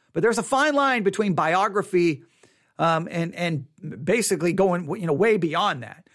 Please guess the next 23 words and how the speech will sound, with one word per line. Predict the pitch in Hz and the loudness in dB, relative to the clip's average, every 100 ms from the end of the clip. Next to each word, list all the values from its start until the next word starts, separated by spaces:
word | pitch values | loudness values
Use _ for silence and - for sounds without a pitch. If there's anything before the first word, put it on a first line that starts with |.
| _ _ | _ _
We | 196 247 | 2 4
measure | 220 247 311 285 294 | 4 4 2 0 -2
pastoral | - 220 226 - 233 226 185 | -2 -2 -2 0 2 4 2
ministry | 185 202 - 185 | 0 -4 -2 -2
by | 160 | 0
the | 156 | -2
standard | - - 214 202 170 | -6 -6 -2 0 0
of | 143 | -2
the | |
chief | - - 208 | -6 -6 -8
shepherd | - 208 190 156 127 127 - | -4 -2 0 -2 -4 -8 -8
and | 151 185 | -4 -2
the | |
apostles, | 185 - 220 214 151 123 | -2 0 -2 0 -2 -2
not | 175 220 | -2 -2
any | 247 233 202 220 | -2 -4 -4 -4
evangelical | 220 208 196 196 190 165 151 | -4 -2 0 0 0 -2 -2
version | 185 202 175 | 0 0 0
of | 151 | -2
a | 147 | -2
dead | 131 180 180 | 0 0 0
Lutheran | 165 165 165 156 | -2 -2 -6 -6
pastor. | 170 190 - - - | -4 -4 -6 -14 -20